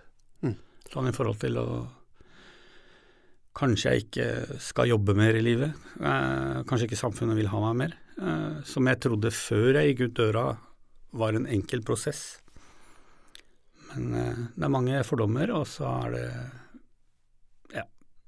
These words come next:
Speaker 2: veldig vanskelig å komme seg ut igjen. Ja, jeg kan forklare den, eh, eh, jobbsituasjonen jeg var på vei ut. Når jeg var ferdig i fengselet, så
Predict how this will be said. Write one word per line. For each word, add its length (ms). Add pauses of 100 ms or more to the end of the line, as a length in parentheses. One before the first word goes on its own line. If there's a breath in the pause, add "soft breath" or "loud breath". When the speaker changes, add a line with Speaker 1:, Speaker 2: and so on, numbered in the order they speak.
(720)
Speaker 2:
veldig 320
vanskelig 320
å 60
komme 220
seg 200
ut 100
igjen. 140 (840 soft breath)
Ja, 120
jeg 80
kan 160
forklare 460
den, 220
eh, 540 (500)
eh, 200 (180)
jobbsituasjonen 680
jeg 100
var 80
på 140
vei 160
ut. 180
Når 160
jeg 100
var 120
ferdig 380 (1160 loud breath)
i 40
fengselet, 440
så 100